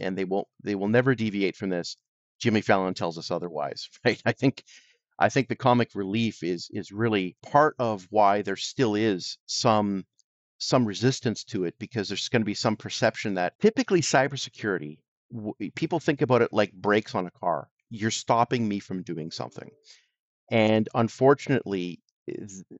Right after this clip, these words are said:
the, the biggest thing that needed, needs to be communicated out is looking at cybersecurity more as an enabler than a set of brakes. And I think once, once we start breaking that,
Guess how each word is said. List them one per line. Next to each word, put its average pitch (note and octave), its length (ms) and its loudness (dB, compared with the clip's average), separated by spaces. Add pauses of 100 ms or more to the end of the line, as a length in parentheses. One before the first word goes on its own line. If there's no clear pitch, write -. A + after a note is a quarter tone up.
(120)
the, A#2 240 -6
the B2 160 2
biggest F3 460 2 (240)
thing C#3+ 180 6
that A#2 140 4
needed, A#2 340 0
needs A#2+ 240 0
to - 80 -10
be G#2+ 100 -2
communicated G#2 680 0
out G2 180 4
is F2 240 -2 (540)
looking C3+ 480 4
at A2 240 2
cybersecurity G#2 580 0
more G2+ 220 2
as G2+ 100 0
an F#2 220 -2
enabler A2 500 -2 (460)
than A#2 240 4
a G#2+ 80 0
set A2 180 0
of E2+ 100 -8
brakes. - 480 -10 (160)
And G#2+ 140 0
I A2 80 6
think C#3+ 240 2
once, B2 300 0
once C3+ 200 0
we C#3 60 0
start A2+ 300 2
breaking A2+ 340 0
that, A2 300 6